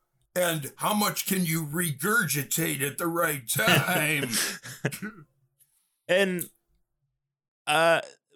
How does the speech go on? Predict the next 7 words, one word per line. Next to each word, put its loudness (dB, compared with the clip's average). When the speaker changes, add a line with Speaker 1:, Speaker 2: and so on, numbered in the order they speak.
Speaker 2:
my 2
question, 2
uh, 4
specifically 2
about 4
Warpath 2
is 4